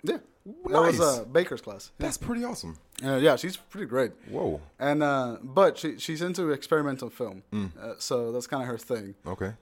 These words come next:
Speaker 1: So she chose one movie and one experimental m-, film, or
Speaker 2: Mm.
Speaker 1: short film. So, uh, we watched, um, <laughs> a little experimental film called Lemon.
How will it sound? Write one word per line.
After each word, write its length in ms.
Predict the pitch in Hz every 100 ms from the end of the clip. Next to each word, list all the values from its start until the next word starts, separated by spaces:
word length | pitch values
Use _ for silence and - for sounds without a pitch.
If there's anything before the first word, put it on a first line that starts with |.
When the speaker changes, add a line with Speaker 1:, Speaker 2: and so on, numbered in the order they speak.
| _
Speaker 1:
So 240 | - 139 123
she 340 | - 131 123 117 - _ _
chose 540 | - 160 147 147 131
one 260 | 127 147 170
movie 460 | 147 127 123 117 113
and 140 | 117
one 120 | 123 127
experimental 520 | - 123 113 113 107 - 120
m-, 180 | 117 - _
film, 320 | - 113 95 92
or 60 | 90
Speaker 2:
Mm. 60 | 82
Speaker 1:
short 220 | 110 -
film. 200 | 110 98 _ - - _
So, 420 | - - 160 151 147
uh, 180 | 139
we 160 | 131 151
watched, 540 | 165 185 185 180 - - -
um, 200 | 147 139 117 - -
<laughs> 320 | - _ _
a 80 | 139
little 360 | 135 139 170 175
experimental 420 | 165 160 151 147
film 180 | - 127
called 340 | - 127 110 113
Lemon. 480 | 113 120 123 98